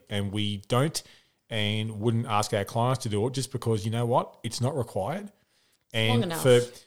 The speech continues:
Speaker 1: for most people, having success with this is hard enough without adding unnecessarily complex requests to that. Like, "Hey, new client who's working with Matt and Courtney,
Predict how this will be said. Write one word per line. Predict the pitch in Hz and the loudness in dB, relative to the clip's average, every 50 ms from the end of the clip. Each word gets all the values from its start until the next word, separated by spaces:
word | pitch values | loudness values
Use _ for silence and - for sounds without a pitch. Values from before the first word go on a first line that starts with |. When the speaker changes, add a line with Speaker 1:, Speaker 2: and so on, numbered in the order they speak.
| _ _ _ _ | _ _ _ _
Speaker 1:
for | - 123 | -2 2
most | 120 139 160 175 - - | 4 4 4 4 2 2
people, | - 123 113 113 - 101 123 185 196 - - _ _ _ _ _ _ _ _ _ _ _ _ _ _ _ _ _ _ _ _ _ _ _ | 2 0 2 2 2 2 2 2 0 -4 -12 _ _ _ _ _ _ _ _ _ _ _ _ _ _ _ _ _ _ _ _ _ _ _
having | - - 139 127 139 147 143 139 127 123 | -4 0 0 2 2 2 0 0 0 -2
success | - 117 101 - 120 120 110 - | -2 0 0 2 2 2 2 2
with | 123 101 | -2 -2
this | 95 104 101 98 - | 0 0 0 0 -2
is | - 110 - | -2 -4 -2
hard | - 113 107 98 | 0 0 0 0
enough | 98 90 92 95 160 196 - - - - - _ _ _ _ _ _ _ _ _ _ _ | 0 -2 -2 -2 -2 -2 -4 -8 -10 -12 -14 _ _ _ _ _ _ _ _ _ _ _
without | - 107 107 113 110 123 - - | -14 -6 -2 0 0 0 0 0
adding | 110 110 110 110 110 107 107 - - _ _ _ _ _ _ _ _ | 0 0 0 0 -4 -4 -6 -8 -12 _ _ _ _ _ _ _ _
unnecessarily | 117 117 127 123 123 123 - - 110 - - 120 110 113 110 107 107 104 98 | -2 -2 0 0 0 0 0 0 0 2 2 4 4 4 2 2 0 -2 -2
complex | - - - 117 110 101 - - 110 104 101 - - | -4 -4 -2 -2 -2 -2 -2 -2 -4 -2 -2 -4 -6
requests | 101 - - - 107 92 85 - - - - - - - | -6 -8 -6 -4 -4 -4 -2 -4 -6 -4 -4 -4 -4 -6
to | - 110 95 | -8 -6 -4
that. | 92 87 85 - - - _ _ _ _ _ _ _ _ _ _ _ _ _ _ _ _ _ _ _ _ | -4 -4 -4 -6 -12 -20 _ _ _ _ _ _ _ _ _ _ _ _ _ _ _ _ _ _ _ _
Like, | - 101 104 104 - - _ - | -4 -4 -4 -4 -6 -12 _ -10
"Hey, | - - 135 131 113 110 110 110 - - - | -4 0 0 2 2 0 -2 -4 -8 -14 -12
new | 113 117 131 135 123 | -6 -4 -4 -2 -2
client | - - 123 117 110 104 95 95 104 - | -2 0 0 2 2 2 0 -2 -4 -4
who's | 113 107 95 | -4 -4 -2
working | 101 113 110 104 - 120 104 | 0 2 2 2 0 -4 -4
with | 98 95 87 | -6 -6 -4
Matt | 101 101 101 - - | -4 -4 -4 -4 -6
and | 95 | -8
Courtney, | - - 110 110 107 92 90 98 127 - | -2 0 0 0 0 -2 -6 -6 -6 -8